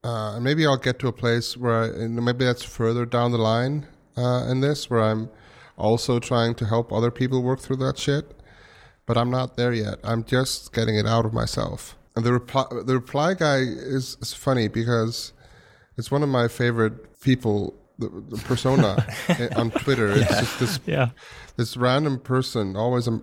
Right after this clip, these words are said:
Speaker 1: always a man, that starts to debate you on the thing you just said. And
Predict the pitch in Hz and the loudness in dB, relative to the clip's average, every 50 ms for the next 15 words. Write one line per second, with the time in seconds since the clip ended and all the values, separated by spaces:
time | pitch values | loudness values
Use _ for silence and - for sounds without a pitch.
0 | - - 87 120 127 139 127 120 110 110 107 104 98 90 92 107 107 - - - | -4 -2 0 2 2 4 4 2 2 2 2 0 0 -2 -4 -4 -6 -8 -14 -20
1 | - - - - - - _ - 117 107 - - 135 131 120 - - 123 113 - | -20 -20 -20 -20 -20 -18 _ -4 -4 -2 0 0 0 0 0 -2 -4 -4 -2 0
2 | 127 139 151 151 - - 104 85 82 92 113 - - - - - _ _ _ _ | 0 0 0 -2 -4 -4 -6 -4 -6 -8 -10 -14 -16 -20 -20 -20 _ _ _ _
3 | _ 117 113 113 117 117 117 113 113 - - 120 120 120 113 110 107 104 - - | _ 0 0 2 2 0 -2 -4 -4 -2 0 0 0 0 0 0 -2 -2 -2 -2
4 | - 113 101 92 85 82 - - - 110 110 110 110 110 107 113 113 - | 0 0 0 0 -2 -4 -8 -8 -2 0 2 2 2 2 0 -4 -6 -12